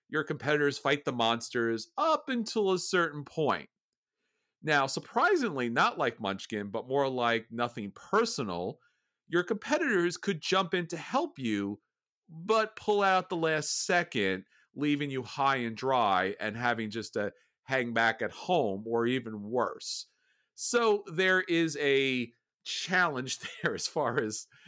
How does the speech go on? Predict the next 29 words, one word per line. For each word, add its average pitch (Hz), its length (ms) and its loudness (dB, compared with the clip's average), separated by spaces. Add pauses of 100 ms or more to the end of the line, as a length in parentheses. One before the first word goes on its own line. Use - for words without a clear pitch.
(200)
that's 143 380 2
concerned. 104 560 -4
So, 135 380 0 (680)
eh, 494 300 2 (220)
are 180 140 2
they 196 180 2
allies? 190 420 2
Are 165 140 0
they 165 100 4
not? 156 380 2
Who 156 100 -2
knows? 104 400 -2 (240)
Well, 185 260 2
as 196 140 0
the 214 80 -4
game 277 240 -2
goes 175 280 0
on, 82 380 -2 (760)
you'll 165 180 0
be 165 120 2
working 143 460 0
to 143 120 -4
fulfill 113 560 0
objective 104 640 -2
cards. 76 360 -4
These 107 220 -2
are 101 140 2
secret, 131 640 -2
hidden, 107 480 0